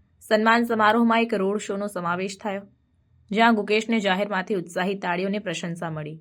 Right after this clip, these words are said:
યુવા ચેમ્પિયનની ભાવનાત્મક ભાષણમાં તેમના માર્ગદર્શકો, પરિવાર અને સમગ્ર ચેસ સમુદાય પ્રત્યેની કૃતજ્ઞતા હાઇલાઇટ કરવામાં આવી. Home of Chess એકેડમીની શરૂઆત તમિલનાડુના રમતગમતને પ્રોત્સાહન આપવા અને પ્રતિભાને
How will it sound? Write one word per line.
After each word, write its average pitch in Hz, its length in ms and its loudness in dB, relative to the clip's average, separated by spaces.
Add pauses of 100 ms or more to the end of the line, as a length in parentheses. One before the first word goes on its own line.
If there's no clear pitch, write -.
(100)
યુવા 196 260 0
ચેમ્પિયનની 185 500 -2
ભાવનાત્મક 175 580 -4
ભાષણમાં 175 680 -6 (360)
તેમના 214 240 2
માર્ગદર્શકો, 202 680 2
પરિવાર 196 460 -2
અને 196 140 -2
સમગ્ર 185 380 -4
ચેસ 185 420 -8
સમુદાય 175 340 -4
પ્રત્યેની 180 420 -6
કૃતજ્ઞતા 165 560 -6
હાઇલાઇટ 160 400 -6
કરવામાં 151 400 -8
આવી. 151 240 -10 (520)
Home 240 180 4
of 247 120 2
Chess 220 380 2
એકેડમીની 196 520 -2
શરૂઆત 175 460 -2 (180)
તમિલનાડુના 185 760 -4 (120)
રમતગમતને 202 640 -2
પ્રોત્સાહન 185 540 -6
આપવા 170 260 -4
અને 190 120 -4
પ્રતિભાને 175 640 -8